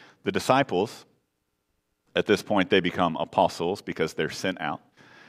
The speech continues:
And so they're out preaching, they're out, um, changing people's lives, they're out sharing the good news that Jesus Christ is risen from the dead. And they have these communities around them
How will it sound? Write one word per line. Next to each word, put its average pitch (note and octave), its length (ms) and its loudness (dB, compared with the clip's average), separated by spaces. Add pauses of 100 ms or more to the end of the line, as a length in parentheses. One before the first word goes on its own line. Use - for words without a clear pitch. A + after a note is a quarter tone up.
(160)
And - 100 -10
so A2+ 80 6
they're B2+ 260 6
out F2+ 560 2
preaching, G2+ 640 0
they're G#2 300 6
out, F2 400 2 (260)
um, D2+ 320 -6
changing F2+ 380 0
people's D#2 340 -6
lives, F2+ 440 2
they're G2+ 280 4
out E2+ 280 -2
sharing G2+ 420 2
the E2 80 -4
good G2+ 240 4
news D#2 400 -4 (480)
that E2 80 -6
Jesus F2 340 -2
Christ E2+ 400 -2
is D2 180 -10
risen F#2+ 280 -6
from F#2+ 180 -8
the F2 60 -6
dead. D2+ 340 -2 (800)
And - 120 -2
they G2+ 80 4
have F#2+ 120 4
these F#2 160 0
communities A#2 540 2
around G2 320 2
them B1+ 180 -6